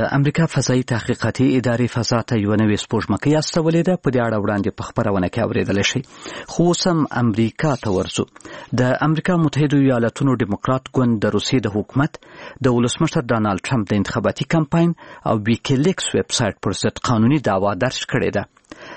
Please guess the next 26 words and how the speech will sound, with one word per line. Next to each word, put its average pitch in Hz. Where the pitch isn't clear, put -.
دغه 147
ګوند 147
دغه 123
درې 135
واړه 123
اړخونه 113
تورن 95
کړي 151
چې -
د -
امریکا 107
د 120
دوه 131
زره 101
شپاړسم 113
کال 131
د 110
جمهوري 107
ریاست 120
انتخاباتو 110
د 101
کمپاین 127
د 135
ګډوډولو 113
لپاره 101
یې 98